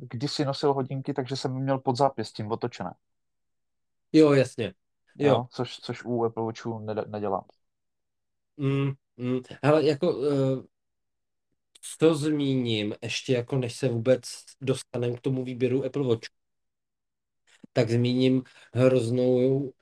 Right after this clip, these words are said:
Speaker 2: nevím, jestli konkurence to má vyřešený líp, ale Apple Watchky jsou jako naprosto nepoužitelný pro lidi, kteří mají potetovaný, mm, zápěstí. Vlastně přes, eh, in-coast,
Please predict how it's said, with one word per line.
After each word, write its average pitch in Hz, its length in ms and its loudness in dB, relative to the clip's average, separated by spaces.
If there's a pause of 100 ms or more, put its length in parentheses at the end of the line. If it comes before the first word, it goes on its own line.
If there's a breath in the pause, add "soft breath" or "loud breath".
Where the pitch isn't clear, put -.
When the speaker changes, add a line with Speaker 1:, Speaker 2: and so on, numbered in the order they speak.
Speaker 2:
nevím, 135 360 2
jestli 139 560 4
konkurence 127 560 0
to 131 100 -4
má 123 120 -2
vyřešený 131 600 0
líp, 95 340 -4 (400 loud breath)
ale 117 800 0 (320 soft breath)
Apple 120 240 0
Watchky 117 380 0
jsou 123 200 -2
jako 117 240 0
naprosto 120 460 -2
nepoužitelný 113 720 0
pro 110 240 0
lidi, 107 220 0
kteří 113 260 0
mají 113 140 0
potetovaný, 113 1080 0 (100)
mm, 107 260 -6
zápěstí. 107 580 -4 (1200)
Vlastně 123 360 4
přes, 120 520 0
eh, 117 300 4
in-coast, 117 840 0